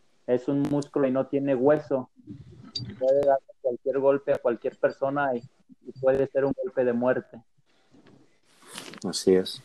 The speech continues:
Speaker 1: Un poco, este, una jovencita que asistía a la iglesia con nosotros, eh, partió con el Señor.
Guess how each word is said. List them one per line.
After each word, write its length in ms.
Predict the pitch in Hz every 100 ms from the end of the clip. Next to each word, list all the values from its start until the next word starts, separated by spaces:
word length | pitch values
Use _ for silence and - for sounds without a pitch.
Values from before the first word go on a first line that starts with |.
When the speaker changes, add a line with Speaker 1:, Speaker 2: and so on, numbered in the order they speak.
| -
Speaker 1:
Un 80 | -
poco, 360 | 147 143 151 135 - - _ _
este, 720 | 123 120 _ 120 113 107 107 - _ _ _ _ _ _ _ -
una 480 | 127 139 139 131 - _ _
jovencita 560 | 131 127 123 131 143
que 100 | 139
asistía 600 | 131 123 - 127 127 127 - -
a 100 | 123
la 100 | 120
iglesia 360 | 123 117 135
con 160 | 139 135
nosotros, 540 | 127 135 120 131 147 _ _ _ _ _ _ _ - -
eh, 260 | 131 120 117 -
partió 760 | 135 120 - 135 135 135 123
con 140 | 127 123
el 100 | 120
Señor. 440 | 127 127 160 147